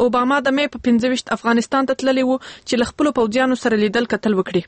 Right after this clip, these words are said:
خو د افغانستان ولسمشر حامد کرزي له ده سره د بګرام په هوایي ډګر کې له لیدلو ډډه وکړه. باراک اوباما به په دې وینا کې د ده پر بهرني سیاست کېدونکو پرله پسې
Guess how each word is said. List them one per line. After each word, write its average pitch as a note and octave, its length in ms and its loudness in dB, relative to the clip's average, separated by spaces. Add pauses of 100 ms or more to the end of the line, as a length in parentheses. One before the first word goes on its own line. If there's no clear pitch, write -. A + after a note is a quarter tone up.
خو A#3 160 0
د A#3 80 0
افغانستان B3 560 0
ولسمشر A#3+ 520 0
حامد A3+ 300 0
کرزي A3 280 0
له G#3 120 -2
ده A#3+ 140 -2
سره A3 180 0
د G3+ 140 -2
بګرام A#3 340 0
په A3 80 -2
هوایي G#3+ 300 2
ډګر A3 260 0
کې A#3+ 160 0
له G3+ 100 2
لیدلو G#3+ 340 0
ډډه F#3+ 260 0
وکړه. - 440 -8 (240)
باراک A#3 400 -2
اوباما B3 300 2
به A#3 180 -4
په A3+ 140 0
دې B3 160 0
وینا B3+ 260 0
کې - 160 -6
د G3 100 2
ده B3 140 -2
پر A#3+ 140 0
بهرني A3 400 0
سیاست A3+ 420 -2
کېدونکو A#3+ 560 0
پرله C#4 320 -2
پسې B3+ 140 -2